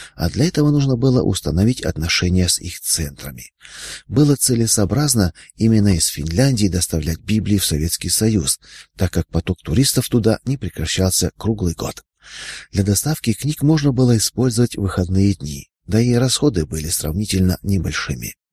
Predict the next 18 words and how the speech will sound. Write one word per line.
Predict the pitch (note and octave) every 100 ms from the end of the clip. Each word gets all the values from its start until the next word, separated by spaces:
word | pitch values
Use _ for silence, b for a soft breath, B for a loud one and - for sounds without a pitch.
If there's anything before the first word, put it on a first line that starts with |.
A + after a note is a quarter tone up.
| _ -
Однако | G#2+ A2 C#3+ - C#3
мы | C#3
нуждались | B2 G2+ A2 A2 A2
в | F2+
литературе, | F#2+ - F#2 G2 - F2 F2 F2+
оборудовании | - F#2+ G#2 B2 C3 B2 A2+
для | G2 A2+
типографии | - G#2 G2 D#2 D#2 E2 D#2+ D#2+
и | -
другой | G#2+ A#2+ D#3 D#3
поддержке, | F#2+ E2+ C#3+ D3 - D2+ B B B -
которую | G#2+ - D#3+ D#3
могли | C3+ B2+ C#3+ D#3 -
оказать | G#2 G#2 A#2 B2
нам | G#2+ G2+
международные | F#2+ F2 E2+ E2 A2+ A2+ G#2+
миссионерские | F2+ D#2+ C2 D#2+ E2 - F#2 E2+
организации. | - E2+ E2+ E2+ E2 - - - -